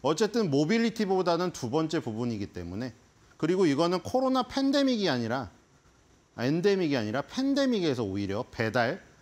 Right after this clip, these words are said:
쪽이 유리했던 거기 때문에 지금 모빌리티가 훨씬 더 많이 커버를 치고 있다. 이렇게 보시면 될 것 같습니다. 그다음 보시면, 네, 이제 이 추이를 보도록 하겠습니다.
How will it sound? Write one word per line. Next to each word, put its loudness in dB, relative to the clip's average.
쪽이 -2
유리했던 0
거기 -4
때문에 -4
지금 0
모빌리티가 2
훨씬 0
더 2
많이 2
커버를 -2
치고 -2
있다. -8
이렇게 -2
보시면 -2
될 -2
것 -4
같습니다. -8
그다음 0
보시면, -4
네, 0
이제 2
이 0
추이를 2
보도록 0
하겠습니다. -4